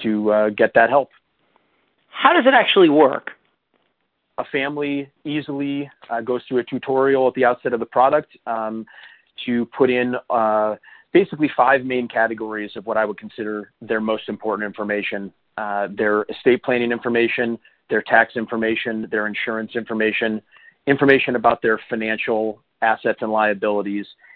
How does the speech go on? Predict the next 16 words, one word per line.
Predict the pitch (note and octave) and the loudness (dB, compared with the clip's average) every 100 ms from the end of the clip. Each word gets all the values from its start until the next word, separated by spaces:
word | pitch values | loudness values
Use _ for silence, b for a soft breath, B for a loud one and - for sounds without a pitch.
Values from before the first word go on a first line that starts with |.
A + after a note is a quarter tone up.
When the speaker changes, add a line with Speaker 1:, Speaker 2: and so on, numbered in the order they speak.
| b _ | b _
Speaker 1:
and | A#2+ A2+ A2 A2 - | -6 -2 -2 -2 -4
a | C3 | 0
combination | D#3+ D#3 C3 B2 A#2+ A#2+ A2 | 2 2 2 2 2 -2 -2
of | A2 G#2+ G#2 G2+ - | -2 0 -2 -4 -4
end-of-life | A#2+ A2+ G#2+ A2 A2 - | -2 -2 0 0 0 -4
scenarios, | A2+ G#2 G#2 G2+ G2+ G2 | -6 -2 -2 -2 -4 -6
including | G#2 G2+ - G#2+ G#2 | -10 -8 -4 -4 -4
things | G2+ G#2+ G#2 G#2 | -6 -6 -6 0
like | G2+ G2+ G2+ - | 2 2 -2 -4
their | G#2+ | 0
online | G#2+ G#2+ G#2+ G#2 | 0 2 0 -2
accounts, | - G#2 G#2 G2+ - - - | -2 -4 -4 -6 -16 -8 -4
digital | A2 G#2+ G#2 | -2 2 4
assets, | G2+ G2+ G#2 G2+ - - - | 4 2 -2 -2 -6 -20 -6
final | - G#2 G2 | -2 -2 -2
wishes, | G2 G2 G#2+ G2 | -6 -4 -4 -6